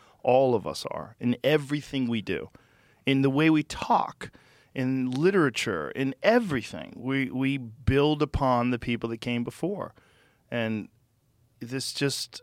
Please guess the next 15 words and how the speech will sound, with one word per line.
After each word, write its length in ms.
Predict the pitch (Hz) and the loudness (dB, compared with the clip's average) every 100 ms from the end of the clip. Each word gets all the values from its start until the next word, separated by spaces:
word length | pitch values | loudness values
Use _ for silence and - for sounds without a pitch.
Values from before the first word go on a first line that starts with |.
| _ | _
this 260 | 123 135 131 | -6 -2 2
idea 420 | 143 123 147 165 | 0 2 2 2
of 140 | 117 | 2
cultural 460 | - 135 147 - 120 | 0 0 0 0 0
appropriation 760 | 104 131 113 113 117 143 - 101 | 2 0 0 0 0 0 -2 -4
being 240 | 110 107 | -4 -4
a 40 | 101 | -4
negative 420 | 107 131 120 90 | -2 0 -2 -4
thing, 300 | - 135 104 | -4 -4 -4
to 160 | - | -4
me, 220 | 120 135 98 | 0 0 -2
is 100 | - | -6
preposterous. 920 | - - - 135 156 - - - - - - - - _ _ | -12 -8 -4 -4 -6 -10 -18 -20 -20 -20 -20 -20 -20 _ _
Like, 240 | 123 110 - | -6 -6 -4
it's, 320 | 131 - - | -4 -4 -6